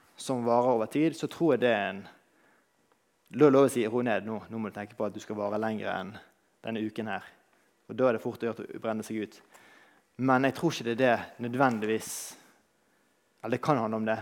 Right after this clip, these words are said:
men et-, det er ikke det jeg vil, vil snakke helt om her. Det er mer den her,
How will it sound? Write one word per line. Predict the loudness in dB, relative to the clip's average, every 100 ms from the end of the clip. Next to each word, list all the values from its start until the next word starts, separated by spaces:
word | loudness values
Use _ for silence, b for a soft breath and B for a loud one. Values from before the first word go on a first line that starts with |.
| -4
men | -4 -2
et-, | -6 -8
det | -8
er | -4
ikke | -2 2
det | 2
jeg | 2 0
vil, | -2 -6 -10 b b b b b b _ -8
vil | -8 -8
snakke | -8 -8 -8 -6
helt | -4 -6 -10 -12
om | -4
her. | -2 -2 -6 -6
Det | -2
er | -2 0
mer | 0 0
den | 0 -2
her, | 0